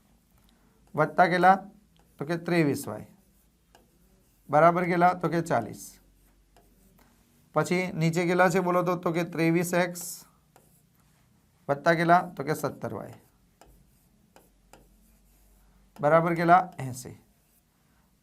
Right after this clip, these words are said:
આનો તમારે શું કરી દેવાનો સ્ટુડન્ટ? સરવાળો. તો આનો સરવાળો કરીએ તો ત્રેવીસ અને સત્તર કેટલા થાય સ્ટુડન્ટ? બોલો તો ચાલીસ એક્સ. અહીંયા જો ત્રેવીસ અને સત્તર કેટલા થાય? તો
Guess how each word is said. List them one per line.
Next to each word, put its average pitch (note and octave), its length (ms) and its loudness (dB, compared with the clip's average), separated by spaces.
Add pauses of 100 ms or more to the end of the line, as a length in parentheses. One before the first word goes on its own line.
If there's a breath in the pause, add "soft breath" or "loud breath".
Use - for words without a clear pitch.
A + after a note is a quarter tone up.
આનો F3 380 8
તમારે G3 320 6
શું G3 140 -2
કરી E3+ 120 2
દેવાનો D3+ 260 2
સ્ટુડન્ટ? D3 280 -4 (200)
સરવાળો. B2+ 380 0 (440 soft breath)
તો F3 80 4
આનો F3+ 180 10
સરવાળો G#3 400 6
કરીએ A3 240 6
તો G3+ 220 0
ત્રેવીસ G3 360 0
અને G3 160 0
સત્તર F#3 400 -2
કેટલા G3 240 4
થાય C#3+ 140 0
સ્ટુડન્ટ? C3+ 300 -4
બોલો C3 120 2
તો A#2 240 -6
ચાલીસ A#2+ 380 2
એક્સ. - 180 -18 (1500)
અહીંયા G3 360 4
જો E3+ 160 2
ત્રેવીસ G3 400 0
અને F#3+ 160 0
સત્તર F3+ 380 -4
કેટલા F#3 240 6
થાય? D3+ 80 2
તો D3+ 120 -2